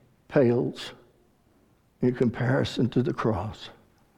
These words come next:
But then the best is yet to come. Number three, to receive a blessing.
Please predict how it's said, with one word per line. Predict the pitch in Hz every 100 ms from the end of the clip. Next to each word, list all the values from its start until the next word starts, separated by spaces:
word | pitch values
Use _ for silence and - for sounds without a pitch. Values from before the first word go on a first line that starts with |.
| _ _ _ _ _ _ _ _ _ _ _ _ _ _ _ _ _ _ - - - _ _
But | 120 -
then | 120
the | 123
best | 131 127 - 123
is | 107
yet | 123 127
to | -
come. | 113 - 117 107 101 - - - _ -
Number | 120 117 113
three, | 117 127 113 113 104 - - - - _ _ - _ - _ _ _ _ _ _ _ - _ _ _ _ _ _ _ _ _ _ _
to | -
receive | 107 113 - 127 123
a |
blessing. | 120 123 123 117 - 110